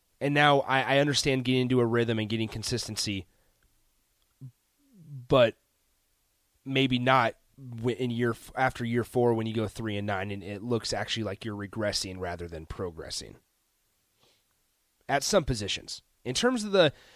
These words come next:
the, the close scores and everything, yeah, Nebraska was really, really close a lot of the time.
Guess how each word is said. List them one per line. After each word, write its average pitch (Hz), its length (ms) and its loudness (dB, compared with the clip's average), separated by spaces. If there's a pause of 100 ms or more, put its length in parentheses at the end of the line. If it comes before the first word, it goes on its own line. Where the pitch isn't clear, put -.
(140)
the, 143 180 6
the 131 120 -2
close 190 300 4
scores 175 440 2
and 175 80 2
everything, 170 440 2
yeah, 131 300 6
Nebraska 147 640 6 (220)
was 104 200 -2
really, 151 340 4
really 143 200 6
close 120 360 2
a 92 60 -6
lot 92 160 -2
of 95 60 -2
the 95 60 -8
time. 80 340 -10